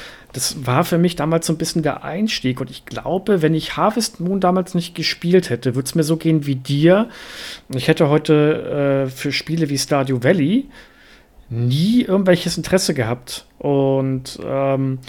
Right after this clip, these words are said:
s-, ja, Stardew Valley ist für mich dann quasi so ein bisschen die Perfektion von diesem ganzen System gewesen. Also f-, hat's meiner Meinung nach schon berechtigt irgendwie den Platz drei bei mir verdient.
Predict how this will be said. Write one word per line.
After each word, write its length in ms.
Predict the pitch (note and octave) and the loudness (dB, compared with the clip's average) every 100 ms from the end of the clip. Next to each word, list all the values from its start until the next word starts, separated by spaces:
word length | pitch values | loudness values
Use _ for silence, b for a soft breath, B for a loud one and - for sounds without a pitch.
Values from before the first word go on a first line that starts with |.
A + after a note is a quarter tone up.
| B B B | B B B
s-, 180 | - - - - - | -14 -14 -16 -20 -14
ja, 300 | C3 C3+ D#3 | 0 4 4
Stardew 360 | - C3+ C3+ C3+ | 2 0 2 2
Valley 200 | C#3 D#3 | 2 2
ist 120 | C#3+ | -2
für 80 | C#3+ | 0
mich 140 | D3+ | 0
dann 160 | D#3 D3 | 0 -2
quasi 380 | - C3+ C#3 D3 | 0 0 0 0
so 100 | D3 | -2
ein 80 | C#3 | 0
bisschen 680 | D#3 - C#3+ C#3+ C#3+ D3 D3 | -2 2 2 2 0 -6 -8
die 460 | C3+ C3+ C3+ C#3 - - _ - D3 C3 | -2 -2 -2 -6 -10 -20 _ -12 -12 -8
Perfektion 840 | - C3+ C3+ - - B2 C3+ F#3 F3 | -2 0 -2 -2 -6 -4 -4 -2 -2
von 120 | C#3+ | -2
diesem 220 | C#3 C#3+ | -2 -2
ganzen 320 | C3+ C3 D3 | -2 -2 -2
System 480 | C3 B2+ - C#3+ E3 | -2 -4 0 2 4
gewesen. 560 | D3 B2 B2 A#2+ B2 A2+ | 2 0 0 0 -2 -4
Also 520 | C3 B2+ B2+ C3 C3 B B B B B | -4 -2 0 0 -2 B B B B B
f-, 460 | B2+ A#2 - - - D#3+ C3 | -8 -8 -12 -20 -12 -10 -2
hat's 300 | D#3 E3+ - | -2 0 -2
meiner 340 | C#3+ D3 F3+ E3 | 2 4 4 4
Meinung 240 | D#3+ E3 | 4 2
nach 120 | D#3+ | 0
schon 300 | - D#3+ D#3+ | -4 -4 -4
berechtigt 480 | D3+ C#3 D3+ D#3 - | -2 -4 -2 -4 -4
irgendwie 300 | D3+ D#3 D#3 | -4 -2 0
den 180 | D3+ C#3 | 0 -2
Platz 240 | C#3 - | -4 -6
drei 240 | - B2+ D3+ | -6 -2 0
bei 140 | D3+ | 2
mir 160 | D3 C#3+ | 0 0
verdient. 800 | C#3 B2 C3+ D#3+ B3 C4 - | -2 -4 -4 -4 -2 -4 -6